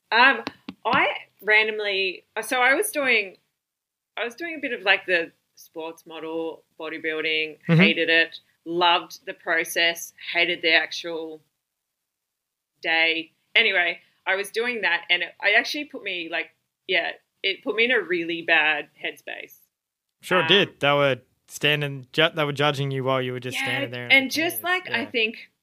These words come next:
Speaker 1: you know, yeah, it's a, it's a,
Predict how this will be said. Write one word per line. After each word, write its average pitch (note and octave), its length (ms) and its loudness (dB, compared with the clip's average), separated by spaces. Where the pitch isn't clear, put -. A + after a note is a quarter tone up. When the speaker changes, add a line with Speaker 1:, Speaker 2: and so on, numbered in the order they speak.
Speaker 1:
you G#3+ 140 -4
know, F#3+ 380 4
yeah, G3 280 4
it's A3 160 -4
a, A#3+ 40 -4
it's A3 160 -6
a, A3 640 4